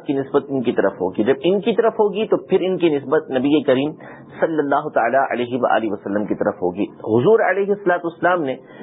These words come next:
جس وقت یہ بات ارشاد فرمائی، آ، اگر اس کو دیکھا جائے، اس وقت حضرت فاطمہ رضی اللہ تعالی عنہا کے تین بیٹے تھے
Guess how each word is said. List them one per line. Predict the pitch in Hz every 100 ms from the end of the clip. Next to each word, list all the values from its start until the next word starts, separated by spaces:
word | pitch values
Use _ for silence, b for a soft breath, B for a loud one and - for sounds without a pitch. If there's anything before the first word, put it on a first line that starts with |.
| B -
جس | 101 139 151
وقت | 160 151
یہ |
بات | 131 143 151
ارشاد | 143 139 175 175
فرمائی، | 151 139 139 - - B B B
آ، | 107 117
اگر | 123 131
اس | 135
کو | -
دیکھا | 135 170 185 170
جائے، | 165 160
اس | 160
وقت | 196 - 127
حضرت | 175 175 160
فاطمہ | 135 156 170
رضی | 156 156
اللہ | 147 147 160
تعالی | 147 139 -
عنہا | 113 123 160
کے | 139 131 B B B -
تین | - 185 208
بیٹے | 165 151 151
تھے | 127